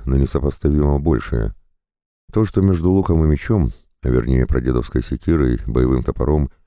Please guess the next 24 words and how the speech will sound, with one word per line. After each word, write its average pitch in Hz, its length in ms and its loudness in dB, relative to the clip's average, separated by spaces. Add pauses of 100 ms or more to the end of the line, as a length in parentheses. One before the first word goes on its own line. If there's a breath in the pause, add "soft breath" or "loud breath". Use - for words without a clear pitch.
(180)
Домна 65 360 0
выбрала 62 340 0
меч, 87 320 -2 (600)
лишь 127 240 0
подтверждало 98 760 0
эти 78 240 -2
мои 80 240 2
выкладки. 58 580 -4 (1120)
Прямой, 90 440 2
могучий, 65 580 0
опытный 65 420 -2
старик, 67 420 -4 (160)
терпеливый 98 480 0
хищник, 78 460 -2 (380)
не 69 120 0
боявшийся 64 600 0
смерти 67 460 -2
в 65 60 -8
силу 67 300 0
убеждений 64 720 0
и 69 240 -4
просто - 400 -2
по 67 120 -2
возрасту, 65 580 -2